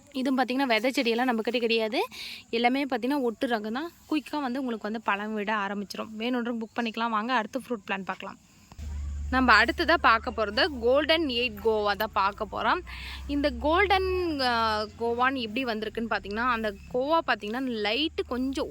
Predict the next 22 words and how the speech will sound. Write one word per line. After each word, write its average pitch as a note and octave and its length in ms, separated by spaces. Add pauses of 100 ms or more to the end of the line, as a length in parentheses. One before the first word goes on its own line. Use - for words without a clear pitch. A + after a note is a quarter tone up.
ஒயிட் G#3+ 360
கலர்ல A#3 280
தெரியும். G3 340
நல்லா G3+ 320
பார்க்கவே A3+ 540
வந்து A#3 220
அப்படியே A3 240
அவ்வளோ C#4 340
ஒரு B3+ 280
சூப்பரா A3 380
இருக்கும். C4+ 320 (340)
இந்த B3 260
கோவா, B3+ 340 (140)
கோவா C#4 260
வந்து B3+ 220
சாப்பிடணும் B3 680
போல A3+ 140
இருக்கும். A3 260
அவ்வளோ A3 140
ஒரு A3 240
சூப்பராவே A#3 480
இருக்கும். C#4+ 300